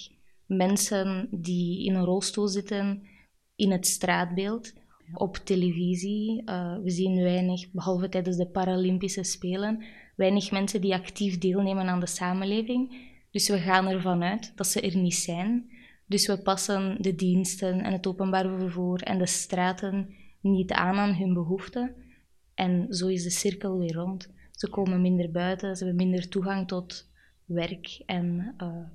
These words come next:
Speaker 1: vrije tijdsbestedingen. En, ehm, ja, het is een soort vicieuze cirkel en ze wil daar, eh, ze wil er iets aan doen.
Speaker 2: En weet ze al de naam van haar V Z W?
Speaker 1: Het zal, eh, Buitenbeen worden.
Speaker 2: Buitenbeen.
Speaker 1: Ja.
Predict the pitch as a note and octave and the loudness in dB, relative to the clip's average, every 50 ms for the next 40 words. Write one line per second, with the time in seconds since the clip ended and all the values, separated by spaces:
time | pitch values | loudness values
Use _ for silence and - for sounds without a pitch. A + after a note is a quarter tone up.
0 | - - - - G3 F3+ E3+ E3+ E3+ E3 E3 E3 F3 D#3+ F3 F3+ F3+ F#3 F#3 G3+ | -20 -20 -6 -2 0 2 2 2 0 -2 -2 -4 -4 -4 -4 -4 -4 -4 -4 -4
1 | G3 - - - G#3+ G#3 G#3 G#3+ A3 A3+ A#3 A#3 A#3+ A#3+ - - - - - _ | -4 -4 -4 -2 -2 -2 0 0 -2 -2 -2 -4 -6 -8 -10 -20 -20 -20 -20 _
2 | _ _ _ _ _ _ _ - F3+ F3+ F3+ F3+ F3+ F3+ F3 F3 E3+ E3+ E3+ F3 | _ _ _ _ _ _ _ -6 -4 -2 0 2 2 0 0 -2 -4 -6 -8 -8
3 | F3+ F3 E3+ F3+ - - - F#3 F#3+ - G#3+ F#3 F#3 F3+ F3+ F#3+ F3+ - G3+ F3+ | -8 -8 -10 -14 -16 -8 -8 -8 -4 -2 -2 -2 0 -2 -2 -2 -2 -4 -6 -6
4 | - - - G3+ G3 - - F#3+ F3+ G3 F#3+ F#3+ - F#3+ F#3 F3+ - - A3 G#3+ | -8 -6 -6 -6 -4 -4 -4 -4 -4 -4 -6 -4 -6 -8 -8 -10 -10 -10 -10 -8
5 | A#3 A3+ G3 F#3+ F#3+ F#3 F#3 F#3 F3+ F3+ F3+ F3 F3 F3 F3 F3+ F3 F3 F3 F3 | -4 -4 -4 -2 -2 -2 -2 -2 -2 -2 -2 -2 -4 -4 -4 -6 -6 -6 -6 -8
6 | F3+ F3+ - - - - - G#3+ G#3+ G#3 G#3 A3 G#3+ G#3 G#3 - - F#3 F3+ F3 | -8 -10 -14 -20 -18 -6 0 2 2 4 4 2 0 0 -4 -4 -4 0 0 0
7 | F3 F3 F3 F#3+ G#3 - - _ _ - _ _ _ _ F3+ E3+ F3 F3 F3 - | 0 -2 -6 -6 -8 -10 -14 _ _ -20 _ _ _ _ 0 0 0 0 -2 -6
8 | E3+ D#3+ D3+ D3+ C#3+ C3 C3+ F#3 A3 A3 G3+ - F#3+ F3+ F3 E3+ E3 E3 D#3 E3+ | -4 -2 -2 0 0 0 0 0 -2 -2 -2 -2 -4 -2 -2 -4 -4 -4 -4 -4
9 | F#3 F3 F3+ F3 E3+ F3 - - - D#3+ D#3+ D#3+ D#3+ - - - G3 F#3+ F#3 F#3 | -4 -4 -4 -6 -6 -8 -12 -12 -10 -6 -6 -6 -6 -6 -4 -4 -2 0 0 0
10 | F#3 F3+ F3 F3+ F3 E3+ F#3 F#3 F#3+ F#3+ F#3+ F#3+ E3+ E3 E3 E3 E3 E3 E3+ E3+ | 0 0 0 -2 0 2 4 4 4 2 0 -4 -2 0 0 0 0 0 -2 -4
11 | E3 E3 E3 F#3+ E3+ E3+ E3+ E3+ E3+ F3 F#3 F3+ F3 D3+ D#3+ E3 E3+ E3+ - F3 | -6 -8 -8 -8 -6 -6 -6 -10 -10 -10 -8 -6 -4 -4 -4 -4 -4 -6 -6 -6
12 | D#3 D3 D#3+ D3+ D3 D3 D3+ F#3 F3 F3 | -4 -4 -4 -6 -6 -8 -6 -6 -4 -4